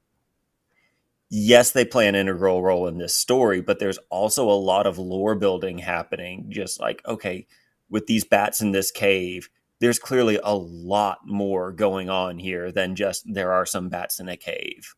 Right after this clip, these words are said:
Like, this is a whole society that he can flesh out if he wants to. We can come back to this later. Salamandastran,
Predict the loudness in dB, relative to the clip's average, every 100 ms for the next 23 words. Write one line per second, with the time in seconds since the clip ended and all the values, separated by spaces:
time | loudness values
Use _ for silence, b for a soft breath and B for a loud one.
0 | -18 -8 -2 -2 -2 -2 0 -2 -2 -6
1 | -6 -2 2 4 2 0 -4 -6 -8 -8
2 | -10 -12 -4 -4 -2 0 0 -2 -8 -6
3 | -6 -6 -8 -8 -8 -8 -10 -12 -12 -12
4 | -8 -10 -10 -10 -10 -8 -6 -6 -8 b
5 | b b b -4 0 2 2 4 2 2
6 | 0 -4 -6 -2 -2 -2